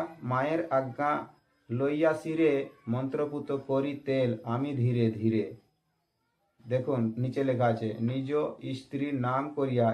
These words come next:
একটি মাটির অথবা পিতলের প্রদীপে খাঁটি সরিষার তেল ভরিতে হইবে এবং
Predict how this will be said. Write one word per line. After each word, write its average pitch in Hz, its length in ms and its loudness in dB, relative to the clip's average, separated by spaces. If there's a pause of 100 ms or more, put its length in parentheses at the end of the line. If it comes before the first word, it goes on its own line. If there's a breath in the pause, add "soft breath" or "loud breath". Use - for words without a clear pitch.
একটি 131 360 -6
মাটির 135 540 -2 (760)
অথবা 135 500 0
পিতলের 131 520 -2
প্রদীপে 127 640 -4 (680)
খাঁটি 127 300 -8
সরিষার 131 540 0 (100)
তেল 127 300 -2 (340)
ভরিতে 123 500 -2
হইবে 120 380 0 (280)
এবং 127 360 6